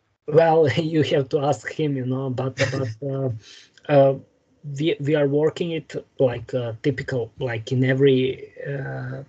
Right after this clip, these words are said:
Speaker 1: top level basketball club. So we are using everything s-, to, to decide about, um, our players, both players we inherited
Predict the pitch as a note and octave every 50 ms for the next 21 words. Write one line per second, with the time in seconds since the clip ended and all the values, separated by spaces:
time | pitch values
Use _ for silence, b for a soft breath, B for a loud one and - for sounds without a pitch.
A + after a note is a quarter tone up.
0 | _ - - E3+ D#3+ - - D3+ C3+ C3 C3 B2 A#2+ A#2 A#2 A2+ - - B2+ B2+
1 | B2+ A#2 - - C#3 C#3+ C#3+ - - - C#3+ C3+ B2+ B2+ C3 B2+ A#2+ A#2+ B2 B2
2 | C3+ C3+ C3+ B2+ C3+ C3+ B2+ B2+ B2+ B2+ C#3 C#3 C#3 - F#3 F3+ F3 - - -
3 | - - _ _ _ _ _ _ - - E3+ D#3+ D#3+ D#3 - - - D#3 D3+ D3
4 | D3 C#3 D3 C3 - - C#3+ C#3 C3+ C3+ C3 B2 G#2+ b b b b b b b
5 | b b b _ - D#3 C#3+ C3 C#3+ C#3 C#3 C#3 C3+ C3 - - C#3 C3 C3 B2+
6 | B2+ B2+ B2+ B2+ C#3 D#3 - - - - - _ _ - C#3 C3 B2+ A#2+ A2 C3+
7 | C3 B2 C3+ C#3+ D3+ D3+ - - - - _ _ _ - C#3+ D3 C#3+ D3 D3 D3
8 | C3+ B2 - - - _ _ - - D3 C#3+ C#3 C#3 B2+ A2+ - - D3 C#3 C3+
9 | C3 B2+ A#2 - D#3 D3+ D3+ E3+ E3+ - A3 G#3+ G3 -